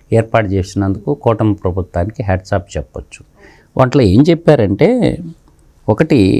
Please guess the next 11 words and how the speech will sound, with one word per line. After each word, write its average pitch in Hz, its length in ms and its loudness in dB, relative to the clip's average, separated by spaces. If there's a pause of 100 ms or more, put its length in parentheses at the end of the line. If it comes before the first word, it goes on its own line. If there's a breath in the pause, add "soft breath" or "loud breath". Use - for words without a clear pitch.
(440)
ఈ 151 80 4
ఇక్కడ 117 600 2 (300)
కల్టివేషన్, 131 760 0 (480)
కల్టివేషన్ 143 840 2
అనంగానే 104 680 2 (800 soft breath)
మనకి 110 380 2
రైతుల 104 480 2
కిందకు 78 260 -2
వస్తుంది, - 280 -6 (140)
పంట 104 180 2
పండించడం, 95 680 0